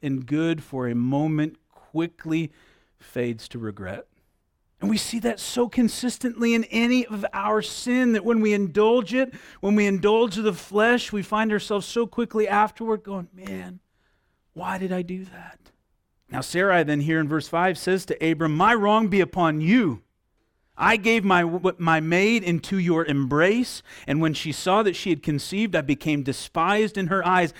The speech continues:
And so I think really what's happening here too is that Sarai's thinking, uh, especially if it's, uh, whether or not this was her intent to begin with, it likely is the way that it turned out, that now Hagar can sort of look at Sarai and say,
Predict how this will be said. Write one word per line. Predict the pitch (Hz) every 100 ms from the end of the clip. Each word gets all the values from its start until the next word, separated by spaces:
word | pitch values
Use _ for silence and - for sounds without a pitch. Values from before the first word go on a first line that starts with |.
| - 175
And | 180
so | 208
I | 185
think | - 220
really | 175 220 233
what's | 196 -
happening | 190 190 180
here | 170 175
too | - 240
is | 220 156
that | 165
Sarai's | - 190 220 202 -
thinking, | 185 170 175 143 - - -
uh, | - 151
especially | 165 - - 214 254 214 196 180
if | 180 -
it's, | 170 - - _ - - _ _ -
uh, | - - - - - 320 -
whether | - 196 262 247
or |
not | 220 214 208
this | 208
was | 190 175
her | 180
intent | 165 202 208
to | 180
begin | 170 147 180 202
with, | 196
it | 147 143
likely | 147 143 156 180 180 170 165
is | 151 143 131
the | 123 139
way | 143 147
that | 135
it | 127 -
turned | 135 120 113
out, | 139 135 -
that | 123
now | 127 120
Hagar | 104 143 143 131
can | 113 123
sort | - 139
of | 123
look | 117 127 127
at | -
Sarai | - 135 135 120 117
and | 110
say, | - 123 117 107